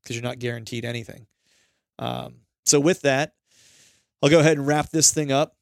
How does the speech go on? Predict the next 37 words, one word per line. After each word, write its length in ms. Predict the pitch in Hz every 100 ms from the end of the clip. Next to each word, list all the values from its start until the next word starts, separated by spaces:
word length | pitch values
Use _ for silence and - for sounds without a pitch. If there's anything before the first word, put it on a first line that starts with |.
| _
I 60 | 127
hope 180 | 156 147
you 80 |
guys 240 | 147 147 139
are 20 |
finding 340 | - 143 143
success. 720 | 131 - - 135 143 - - -
I 60 | -
hope 120 | 180
you 60 | 190
guys 240 | 208 165
are 80 | 151
enjoying 400 | 143 131 147 151
the 120 | 123
rut 200 | 123 135
log. 240 | 127 117
I'm, 120 | 120 127
I'm 140 | 131
enjoying 420 | 135 135 131 156 147
putting 160 | 151
them 140 | 139 123
out. 180 | 139
I 60 | 127
wish, 480 | 123 143 - - - -
I 20 | 147
wish 240 | 139 -
one 180 | 135 156
of 60 |
these, 240 | 139 123 123
it 40 |
would 160 | 131 123
be 380 | 123 120 117 120
a 80 | 123
happy 340 | 123 135 120
ending 260 | 135 131 117
with 140 | 110
me 340 | 123 127 123